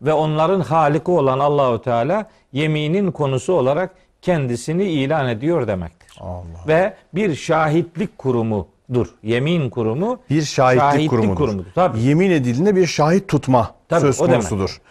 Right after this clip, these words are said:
Speaker 1: O
Speaker 2: O
Speaker 1: demek.
Speaker 2: da bütün mahlukatı burada az önce aktardığınız ayet gereği kapsar.
Speaker 1: Aynen öyle.
Speaker 2: Çünkü umum
Speaker 1: Halık'ı da
Speaker 2: Evet.
Speaker 1: kapsar,
Speaker 2: Halık'ı da,
Speaker 1: mahluku da
Speaker 2: mahluku da.
Speaker 1: kapsar.
Speaker 2: Yani mutlak umum dediniz orada.
Speaker 1: Evet, o
Speaker 2: Sınırları tamamen açık ve genel.
Speaker 1: Evet.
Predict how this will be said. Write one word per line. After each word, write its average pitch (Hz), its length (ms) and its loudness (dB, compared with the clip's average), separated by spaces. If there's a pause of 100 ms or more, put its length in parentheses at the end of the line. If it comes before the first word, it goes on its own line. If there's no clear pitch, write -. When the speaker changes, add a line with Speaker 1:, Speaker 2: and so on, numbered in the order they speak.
(100)
Speaker 1:
O 151 40 -6
Speaker 2:
O 139 40 -4
Speaker 1:
demek. 165 120 2
Speaker 2:
da 180 160 4
bütün 208 200 0
mahlukatı 139 720 4
burada 147 260 6
az 123 120 2
önce 120 140 4
aktardığınız 117 400 2
ayet 113 340 2
gereği 165 200 2
kapsar. - 420 -4 (220)
Speaker 1:
Aynen 123 320 0
öyle. 107 120 0
Speaker 2:
Çünkü 185 260 0
umum - 240 0
Speaker 1:
Halık'ı 156 440 4
da 113 120 4
Speaker 2:
Evet. 82 160 -6
Speaker 1:
kapsar, 202 580 0 (400)
Speaker 2:
Halık'ı 135 320 4
da, 123 180 2
Speaker 1:
mahluku - 20 2
da 117 40 2
Speaker 2:
mahluku 120 380 2
da. 104 60 2
Speaker 1:
kapsar. 104 200 -2 (300)
Speaker 2:
Yani 139 280 0
mutlak 151 420 0
umum 120 280 2
dediniz 98 500 0
orada. 135 360 0
Speaker 1:
Evet, 196 100 -6 (160)
o - 60 -4
Speaker 2:
Sınırları 120 520 2
tamamen 110 460 0
açık 107 340 -4
ve 156 100 0
genel. 107 300 -2 (240)
Speaker 1:
Evet. 110 160 -2